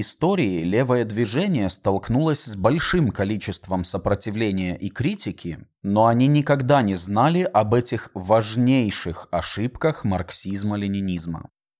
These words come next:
У левых активистов достаточно информации, чтобы изобличить самих себя при агитации людей бороться за учреждение коммунизма,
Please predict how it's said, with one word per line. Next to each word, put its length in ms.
У 120
левых 400
активистов 800
достаточно 840
информации, 720
чтобы 420
изобличить 800
самих 380
себя 380
при 160
агитации 680
людей 420
бороться 520
за 140
учреждение 840
коммунизма, 840